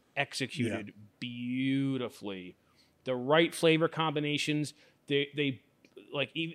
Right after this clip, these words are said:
Speaker 1: even as, like, this sequel edition, there's enough elements that, like, you can kinda tell it's from the same line, but it's also different enough, bring something different to the table. Um, a little bit bolder. Uh, no, sorry. The,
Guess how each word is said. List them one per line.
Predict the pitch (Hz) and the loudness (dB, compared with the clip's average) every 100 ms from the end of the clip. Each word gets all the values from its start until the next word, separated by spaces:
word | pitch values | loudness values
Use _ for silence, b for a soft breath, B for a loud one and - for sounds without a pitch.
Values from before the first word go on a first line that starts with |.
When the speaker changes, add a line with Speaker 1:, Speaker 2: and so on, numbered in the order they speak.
| - | 0
Speaker 1:
even | 180 175 | 2 2
as, | 165 160 | 2 2
like, | 143 | 2
this | 123 147 | 0 -2
sequel | - 160 160 175 170 | 0 0 2 2 2
edition, | 160 165 180 180 185 - _ _ _ _ | 2 2 0 -2 -4 -12 _ _ _ _
there's | - 160 | 0 2
enough | 147 143 160 190 190 | 4 4 8 8 8
elements | 175 175 185 180 - - | 4 6 4 2 -4 -2
that, | 156 135 - | 2 2 2
like, | 139 127 | 0 2
you | 135 | -2
can | 127 | 2
kinda | 151 143 | 4 4
tell | - 151 143 | 4 4 6
it's | |
from | 147 | 2
the | 135 | -2
same | - 139 127 | 0 0 0
line, | 127 135 156 | 0 0 0
but | 135 | 0
it's | 123 | -2
also | 135 - 123 | -2 -2 -4
different | - 143 - 139 | 2 2 4 4
enough, | 143 - | 4 2
bring | 131 | -6
something | 131 120 113 | -8 -8 -6
different | 143 135 131 | -4 -4 -4
to | |
the | 127 | -6
table. | - 131 127 127 131 - _ _ _ _ _ | 0 2 2 0 -2 -6 _ _ _ _ _
Um, | 127 123 127 127 131 - | -6 -2 -2 -4 -6 -6
a | 147 | -2
little | 156 202 220 | 6 10 12
bit | 220 | 10
bolder. | 208 214 220 226 233 220 | 12 12 12 10 8 8
Uh, | 185 170 175 | 8 8 6
no, | 170 147 | 4 2
sorry. | 147 120 | 0 -2
The, | 127 | -2